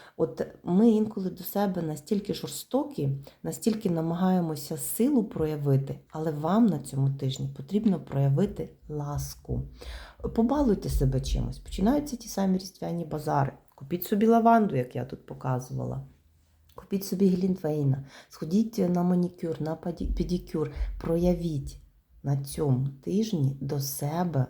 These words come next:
любов. Е, не муштруйте себе дієтами, бо у вас там десь, е, кіло зайве знаходиться <laughs> перед Різдвом, взагалі немає ніякого сенсу. Ем, не кажіть, що мені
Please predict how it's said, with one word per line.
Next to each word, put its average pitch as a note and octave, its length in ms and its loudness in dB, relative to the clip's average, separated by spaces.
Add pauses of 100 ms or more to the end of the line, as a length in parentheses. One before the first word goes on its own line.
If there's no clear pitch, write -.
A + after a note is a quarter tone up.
(140)
любов. C#3+ 720 0 (800)
Е, C#3 360 2
не G3 760 4
муштруйте F#3+ 720 -2
себе F3 340 -4
дієтами, D#3+ 600 2
бо C3+ 120 2
у C3 40 4
вас C#3 240 -2
там C#3+ 220 0
десь, C#3 300 2
е, C3 200 4 (120)
кіло C#3 300 4
зайве B2 440 2
знаходиться C3 600 -4
<laughs> C3+ 60 2
перед C#3 280 6
Різдвом, C#3 360 -6
взагалі C#3 380 -4
немає C3 560 0
ніякого C3+ 460 2
сенсу. B2+ 600 0 (560)
Ем, D3 460 0
не F3+ 280 6
кажіть, F#3+ 540 2
що D#3+ 580 0
мені E3 340 -2